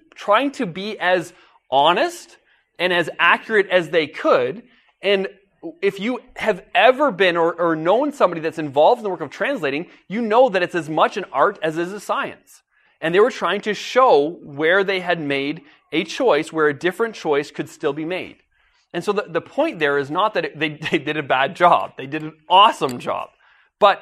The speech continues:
they didn't think of their work as inerrant, as though they were inspired by God. And we see that, um, in the very same preface that I spoke about. In that preface, they were, they were trying to make it a, a good translation. Okay?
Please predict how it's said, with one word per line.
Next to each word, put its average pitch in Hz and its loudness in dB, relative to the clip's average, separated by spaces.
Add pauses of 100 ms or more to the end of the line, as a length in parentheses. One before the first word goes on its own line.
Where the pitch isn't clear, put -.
they 180 -2
didn't 202 0
think 202 -4
of 143 0
their 165 4
work 165 0
as 127 -2 (320)
inerrant, 170 -2
as 131 -4
though 175 4 (220)
they 160 0
were 190 4
inspired 123 2
by 113 -2
God. 120 2
And 170 -4
we 160 -4
see 269 -6
that, 127 -2 (520)
um, 147 -2
in 175 -6 (920)
the 170 -2
very 180 0
same 175 -6
preface 226 -2
that 147 -2
I 147 -2
spoke 208 -6
about. 95 -12 (640)
In 180 -4
that 208 0
preface, 226 -6
they 175 -6
were, 196 -2
they 175 -8
were 240 -4
trying 233 -8
to 190 -14
make 185 -8
it - -10
a, 143 -12
a - -10
good 156 -6
translation. 147 -10 (800)
Okay? 214 -12